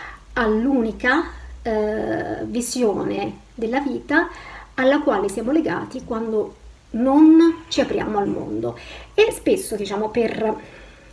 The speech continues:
schematizzare un po', eh, le storie dei libri di Ellie Smith, s-, mm, il, il nucleo, eh, di, eh, soprattutto di questi libri del quartetto delle stagioni è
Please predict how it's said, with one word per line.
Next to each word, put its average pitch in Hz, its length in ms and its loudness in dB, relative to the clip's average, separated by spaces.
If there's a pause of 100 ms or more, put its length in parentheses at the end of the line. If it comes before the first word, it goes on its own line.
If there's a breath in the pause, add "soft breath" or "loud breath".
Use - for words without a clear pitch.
schematizzare 233 800 0
un 214 180 -6
po', 220 420 2
eh, 220 160 -2
le 214 120 -4
storie 220 520 -2 (360 loud breath)
dei 254 100 2
libri 233 200 0
di 220 60 0
Ellie 220 120 -2
Smith, 311 420 6
s-, - 180 -6 (220)
mm, 240 520 0 (120)
il, 285 320 2
il 269 200 4
nucleo, 214 760 6 (420 loud breath)
eh, 214 480 -2 (140)
di, 214 400 -6
eh, 202 240 -4
soprattutto 247 540 0
di 202 120 -4
questi 208 340 -4
libri 208 220 -2
del 170 280 -2
quartetto 214 500 -8 (120)
delle 208 220 -6
stagioni 220 600 -4 (420 loud breath)
è 254 160 -4